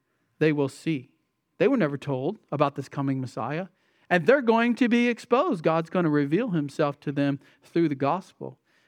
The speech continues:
And look at this last part here, Isaiah fifty-two fifteen.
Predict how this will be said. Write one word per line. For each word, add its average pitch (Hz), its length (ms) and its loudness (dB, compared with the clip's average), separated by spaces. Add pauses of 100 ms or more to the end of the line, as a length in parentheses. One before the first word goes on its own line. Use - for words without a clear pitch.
(160)
And 151 120 -4
look 170 100 2
at 165 80 0
this 147 160 -6
last 160 300 0
part 139 200 -2
here, 139 220 -2
Isaiah 147 340 -2
fifty-two 160 420 -10
fifteen. 147 500 -2